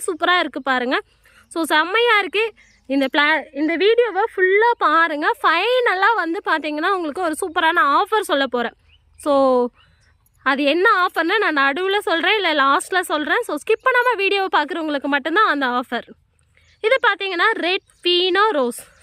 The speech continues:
சூப்பரா ஃப்ளோரிபண்டா டைப்ல நல்ல கொத்து கொத்தா பூக்கக்கூடிய ஒரு அழகான வெரைட்டி. நல்ல ரெட் கலர்ல செம்மையா இருக்கு. இப்ப கேமராவுல எப்படி இருக்கோ, அதே விட இன்னும் கொஞ்சம் டார்க் கலரா வரும் உங்களுக்கு. மெரூனிஷ் ரெட் கலர்னு சொல்லுவோம் இல்லைங்களா, அந்த மாதிரி வரும்.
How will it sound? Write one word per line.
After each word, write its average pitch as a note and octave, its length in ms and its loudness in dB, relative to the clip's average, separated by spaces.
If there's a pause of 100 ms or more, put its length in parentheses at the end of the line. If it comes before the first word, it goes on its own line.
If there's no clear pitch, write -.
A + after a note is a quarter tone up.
சூப்பரா F4+ 640 -2
ஃப்ளோரிபண்டா F4+ 580 0
டைப்ல C#4+ 260 -2
நல்ல D#4+ 260 -2
கொத்து F4 380 -4
கொத்தா G4 300 0
பூக்கக்கூடிய D#4+ 520 -8
ஒரு D#4+ 160 0
அழகான D#4 420 0
வெரைட்டி. D4+ 360 -2 (420)
நல்ல A#4 560 2
ரெட் F#4 320 -6 (100)
கலர்ல G4 240 -2
செம்மையா F4 460 -4
இருக்கு. E4+ 240 -6
இப்ப C4+ 160 -8
கேமராவுல E4 340 -2
எப்படி D4 280 -4
இருக்கோ, E4+ 260 -4
அதே E4+ 320 -4
விட E4 220 -2 (120)
இன்னும் E4+ 180 -6
கொஞ்சம் F4+ 300 -4
டார்க் C#4 580 -2
கலரா D#4+ 360 -2
வரும் C#4 200 -4
உங்களுக்கு. C#4 460 -4 (380)
மெரூனிஷ் F#4+ 680 0
ரெட் D#4 360 -6
கலர்னு D4+ 340 -2
சொல்லுவோம் C4 340 -4
இல்லைங்களா, C4+ 300 -4
அந்த C4+ 80 -6
மாதிரி C4+ 200 -4
வரும். D#4+ 220 -2